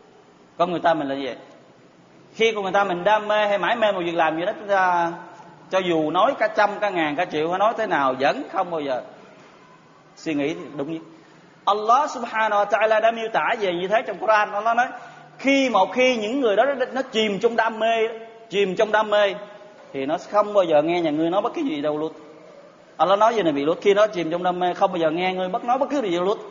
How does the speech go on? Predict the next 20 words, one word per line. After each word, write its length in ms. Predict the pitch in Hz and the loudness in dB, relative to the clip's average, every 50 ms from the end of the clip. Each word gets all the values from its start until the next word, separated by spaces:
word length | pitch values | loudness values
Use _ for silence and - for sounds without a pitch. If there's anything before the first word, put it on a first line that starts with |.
| - - - - - - - - - - _ - | -18 -20 -20 -20 -20 -20 -20 -20 -20 -20 _ -4
Cho 80 | 214 | -2
dù 280 | 226 214 202 190 185 180 - 180 | 2 4 4 4 2 0 0 0
thật 140 | 208 226 - - - - - | 0 0 0 -4 -14 -10 -8
cũng 140 | 170 196 - | -8 -6 0
không 220 | - 262 254 240 | 0 0 0 0
bao 80 | 226 196 | 0 -2
giờ 100 | 180 180 | -2 -2
tin 140 | 180 185 | -2 0
đó 80 | 196 247 | 2 4
là 140 | 254 202 160 165 | 4 4 2 2
thật. 140 | 175 175 - - - - - - - - - - - - - | 0 -2 -2 -6 -14 -18 -20 -20 -20 -20 -20 -20 -20 -16 -6
Giả 180 | 139 156 170 180 220 254 | -2 0 0 0 0 0
dối 160 | 254 269 294 | 0 0 2
hết, 180 | 269 262 277 277 - - - - | 2 2 2 2 0 -8 -10 -4
chỉ 120 | 175 190 | -4 -2
có 100 | 240 285 | 0 0
họ 240 | 247 185 170 175 196 | 0 2 2 4 4
mới 120 | 220 240 220 | 4 4 2
là 80 | 190 | 4
đúng. 180 | 185 202 247 | 4 2 2